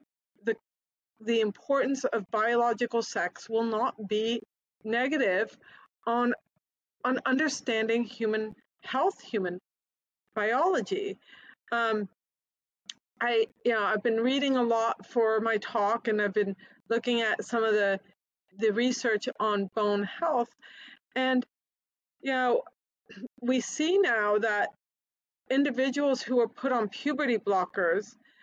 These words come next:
um, never reach peak bone mass. Even at, even if they decide to detransition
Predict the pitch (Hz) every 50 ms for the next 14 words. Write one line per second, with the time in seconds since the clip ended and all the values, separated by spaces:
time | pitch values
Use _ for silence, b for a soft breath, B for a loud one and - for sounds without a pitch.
0 | B B B B _ - 240 233 233 226 220 - _ _ _ _ _ _ _ _
1 | _ _ _ _ _ _ _ - 254 254 262 269 277 294 277 311 330 320 285 269
2 | 285 285 269 269 - - - - - - 277 262 - - 208 - 214 202 240 269
3 | 285 247 151 131 - - - - - - - - _ _ _ _ _ - 277 285
4 | 302 320 311 - - - - 254 254 - - _ _ - 294 302 339 339 381 381
5 | 381 359 - 339 302 247 269 262 - - 277 254 247 - 233 190 - 247 262 285
6 | 277 - - 302 320 320 320 311 349 320 - - 370